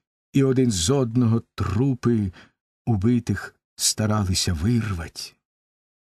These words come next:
Далі родючих ланів змалював він широкі простори, зорані тричі, й багато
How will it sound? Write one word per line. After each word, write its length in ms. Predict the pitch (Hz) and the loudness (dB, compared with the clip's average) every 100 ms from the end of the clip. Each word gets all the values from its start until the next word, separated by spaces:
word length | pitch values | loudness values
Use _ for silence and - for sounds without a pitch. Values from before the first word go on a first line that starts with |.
| _ _ _ - | _ _ _ -8
Далі 840 | 92 123 147 143 135 131 123 113 _ _ _ _ _ _ | 0 2 4 2 2 2 0 -4 _ _ _ _ _ _
родючих 840 | 127 131 135 135 226 190 190 160 156 | 0 2 2 2 2 2 0 0 0
ланів 840 | 151 156 143 151 147 139 123 92 - - _ _ | 2 2 2 2 2 2 0 -2 -8 -20 _ _
змалював 840 | 104 92 127 135 131 127 135 127 | -2 2 2 2 2 2 2 2
він 200 | 123 120 | 2 2
широкі 680 | 104 - 127 123 127 - 113 | 0 0 2 2 0 0 -2
простори, 1040 | 110 110 - - 107 117 120 110 98 85 - _ _ _ _ | 0 -2 -2 -4 -2 0 0 -2 -4 -6 -10 _ _ _ _
зорані 680 | - 92 113 135 127 120 117 - _ | -6 -2 0 2 2 2 2 -2 _
тричі, 800 | 104 104 156 147 127 - 107 95 | -2 0 0 0 -2 -4 -2 -2
й 60 | |
багато 920 | 92 87 127 117 214 196 - 180 170 | -2 0 2 2 2 0 0 0 2